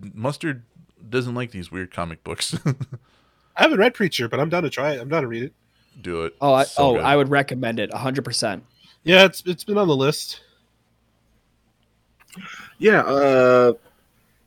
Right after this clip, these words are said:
Speaker 4: <sighs> like, as much as I hate it, like, I hate to admit it, I think they could have, uh, you know, made Preacher, the T V show, more authentic to the comics.
Speaker 3: Mm-hmm.
Speaker 4: You know, if, you know, like, and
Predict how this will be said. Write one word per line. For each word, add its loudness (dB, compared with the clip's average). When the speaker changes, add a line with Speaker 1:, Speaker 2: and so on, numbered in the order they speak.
Speaker 4:
<sighs> -8
like, 6
as 4
much 4
as 2
I 6
hate 2
it, 4
like, 0
I -10
hate -2
to -6
admit -4
it, -4
I 4
think 0
they 2
could 4
have, 6
uh, 2
you 2
know, 4
made 2
Preacher, 2
the 0
T -4
V -4
show, 2
more 0
authentic 4
to -4
the -4
comics. 2
Speaker 3:
Mm-hmm. -6
Speaker 4:
You 6
know, 6
if, 8
you 4
know, 8
like, 4
and 4